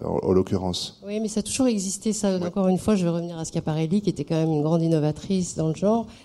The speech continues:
Speaker 2: Les poudriers en forme de cadran de téléphone, c'est Dali qui les a fait, et c'était, euh, usuel, c'était des, des,
Speaker 1: Mm.
Speaker 2: des choses dont on le servait tous les jours. C'est ce, c'est, c'est,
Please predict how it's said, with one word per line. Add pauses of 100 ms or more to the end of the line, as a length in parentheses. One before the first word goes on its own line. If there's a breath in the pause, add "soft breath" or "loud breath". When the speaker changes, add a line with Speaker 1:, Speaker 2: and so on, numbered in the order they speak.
Speaker 2:
Les
poudriers
en
forme
de
cadran
de
téléphone,
c'est
Dali
qui
les
a
fait,
et
c'était,
euh,
usuel,
c'était
des,
des, (100)
Speaker 1:
Mm.
Speaker 2:
des
choses
dont
on
le
servait
tous
les
jours. (300 loud breath)
C'est
ce,
c'est,
c'est,